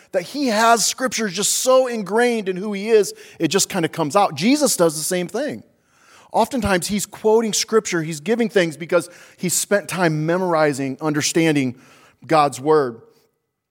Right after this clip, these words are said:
And so for the best of the best, they get to continue in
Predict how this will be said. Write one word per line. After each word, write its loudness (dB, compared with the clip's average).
And 0
so 4
for 2
the 0
best 2
of -2
the 2
best, 2
they 4
get 0
to -2
continue -2
in 0